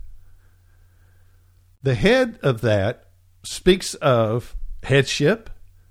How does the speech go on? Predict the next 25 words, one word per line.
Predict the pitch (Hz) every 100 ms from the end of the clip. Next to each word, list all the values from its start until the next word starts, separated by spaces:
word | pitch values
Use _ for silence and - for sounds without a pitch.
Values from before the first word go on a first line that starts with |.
| - - -
but | 143
it | 143
also | 147 160 165
speaks | 143 - 147 135 - -
of | 131 131 - _ -
knowledge. | 123 131 113 85 - - - - _ _ - - - _ _ - 107
Deborah | 143 185 202 202 -
sat | - - 156 160 - - _ -
under | 156 120 104 113 - _ _
the | 123 117 131 123 - - _ _
palm | - 170 175 123
tree | 107 120 110 110 117 - _ _
and | 123 120
had | 151 147 127
the | 127 127 113 -
mind | 123 156 143 113
of | 110 107
God. | 135 107 - - - - - _ - _ - - _ -
She | - 147
was | 143 143 -
a | 139
type | 123 - 165 175 202 - -
of | 143 147 123
the | -
bride | 117 127 117 80 65 -